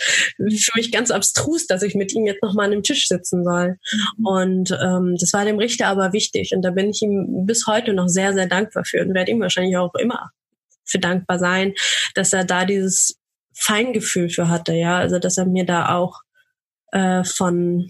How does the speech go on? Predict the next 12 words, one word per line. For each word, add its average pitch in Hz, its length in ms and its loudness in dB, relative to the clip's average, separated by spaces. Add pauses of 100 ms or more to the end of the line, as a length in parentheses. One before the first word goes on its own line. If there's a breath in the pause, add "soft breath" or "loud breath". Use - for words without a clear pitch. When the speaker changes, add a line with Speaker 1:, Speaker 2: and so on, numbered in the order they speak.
Speaker 1:
ja, 190 320 2
von 180 240 0
rechts, - 840 0
von 196 180 0
Jus-, 185 240 0
Justizseite 190 1040 0
irgendwie, 185 680 0 (340 loud breath)
ähm, 180 580 0 (400)
ja, 185 360 0
mehr 196 540 2
getan 196 500 0
hat 175 260 0